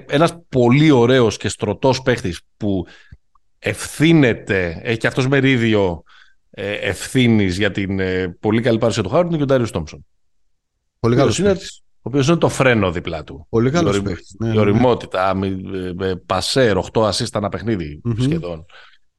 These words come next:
Speaker 1: Ε, ένα, ένα φρένο, μια λογική, ας πούμε.
Speaker 2: Νοικοκύρης.
Speaker 1: Ο Τόμιτς δίπλα στο David Rivers.
Speaker 2: <laughs>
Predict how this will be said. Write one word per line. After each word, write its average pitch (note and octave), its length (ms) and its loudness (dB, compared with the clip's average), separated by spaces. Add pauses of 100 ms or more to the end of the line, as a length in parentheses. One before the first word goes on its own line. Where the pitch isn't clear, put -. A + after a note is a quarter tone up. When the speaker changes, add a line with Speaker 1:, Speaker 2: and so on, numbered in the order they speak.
(180)
Speaker 1:
Ε, F#2 480 -4 (160)
ένα, G#3 320 2
ένα E3+ 180 4
φρένο, G#2 340 0
μια G#2+ 160 0
λογική, G2 640 -4
ας - 140 -18
πούμε. - 60 -8
Speaker 2:
Νοικοκύρης. C3 840 -2 (420)
Speaker 1:
Ο C3 160 0
Τόμιτς D3+ 460 4
δίπλα C#3+ 240 2
στο B2+ 280 2
David B2 260 2
Rivers. G2+ 600 -4
Speaker 2:
<laughs> - 20 -2